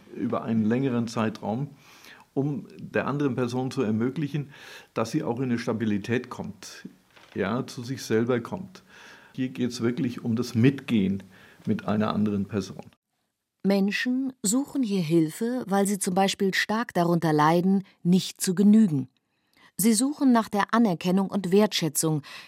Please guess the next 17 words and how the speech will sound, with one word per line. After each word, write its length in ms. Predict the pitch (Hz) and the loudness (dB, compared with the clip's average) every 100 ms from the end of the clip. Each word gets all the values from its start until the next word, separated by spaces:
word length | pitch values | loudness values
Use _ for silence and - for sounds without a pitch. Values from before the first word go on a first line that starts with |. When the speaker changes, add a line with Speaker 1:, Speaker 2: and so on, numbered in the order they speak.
| _ 165 | _ 2
Speaker 2:
die 120 | 170 | 2
sie 240 | 170 180 | 4 2
in 100 | 139 | 0
ihrem 220 | 131 127 | -2 -6
Elternhaus 720 | - 160 160 165 165 170 165 | 0 2 2 0 0 0 0
nicht 220 | 156 147 - | -2 -4 -4
bekommen 440 | 185 220 196 131 | 0 4 4 2
haben. 300 | 127 131 123 _ _ _ _ _ _ _ - | 0 -2 -6 _ _ _ _ _ _ _ -6
Was 360 | 147 156 - - | -2 -2 -4 -4
ist 300 | 156 - - | -4 -4 -2
passiert? 580 | 170 - 262 185 - - _ _ _ _ _ _ - | 0 2 2 -2 -4 -18 _ _ _ _ _ _ -8
Speaker 1:
Was 180 | 110 139 | -4 -4
ja 140 | 101 | -2
heutzutage 520 | 113 - 107 107 107 | -4 -6 -6 -4 -4
immer 260 | 131 135 120 | -2 0 0
wieder 220 | 123 110 | 0 0
vorkommt, 500 | 117 113 139 120 | 0 -2 -2 -4